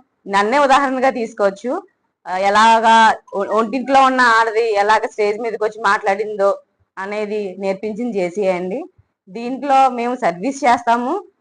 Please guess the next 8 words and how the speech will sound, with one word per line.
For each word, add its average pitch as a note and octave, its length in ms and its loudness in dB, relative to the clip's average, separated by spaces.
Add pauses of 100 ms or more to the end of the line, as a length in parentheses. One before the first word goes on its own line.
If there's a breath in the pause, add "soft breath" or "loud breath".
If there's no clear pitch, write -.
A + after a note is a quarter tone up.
(120)
ప్లస్ C4 280 -2
సెల్ఫ్ B3+ 320 -2
డెవలప్‌మెంట్ B3 540 0
ఎక్కువ B3+ 280 -4
ఉంటుందండి. G3+ 640 -6 (420)
ఈ A3 120 -20
ఇద్దరుకు A#3 400 -4
పిల్లలు C4 500 -2